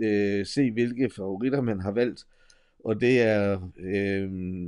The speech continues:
når man sidder her og kigger på kommentarerne, så kan man stjernemarkere dem. Alle dem, der bliver stjernemarkeret, de kommer op i toppen i den, øh, tidsrækkefølge,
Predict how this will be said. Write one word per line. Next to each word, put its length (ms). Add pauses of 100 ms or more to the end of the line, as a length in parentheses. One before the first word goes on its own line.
når 100
man 260
sidder 420
her 220
og 180
kigger 280
på 120
kommentarerne, 600
så 140
kan 100
man 100
stjernemarkere 680
dem. 140 (560)
Alle 240
dem, 200 (220)
der 80
bliver 200
stjernemarkeret, 800 (100)
de 100
kommer 260
op 240
i 60
toppen 480 (380)
i 100
den, 300
øh, 180
tidsrækkefølge, 800